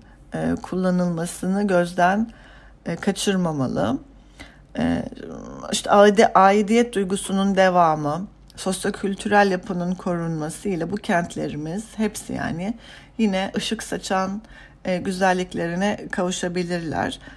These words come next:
Çünkü mekanik diyebileceğim çözümlerle,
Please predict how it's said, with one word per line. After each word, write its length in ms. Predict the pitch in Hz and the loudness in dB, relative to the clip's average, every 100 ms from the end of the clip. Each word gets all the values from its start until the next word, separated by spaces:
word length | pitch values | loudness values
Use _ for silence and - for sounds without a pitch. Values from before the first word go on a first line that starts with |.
| - | -6
Çünkü 220 | 226 214 | -2 2
mekanik 560 | 214 220 240 247 247 | 2 2 2 2 0
diyebileceğim 640 | 202 190 175 175 175 175 180 | -6 -4 -4 -6 -6 -6 -4
çözümlerle, 960 | - 185 190 190 196 190 185 160 180 | -6 -6 -4 -2 0 0 -2 -4 -4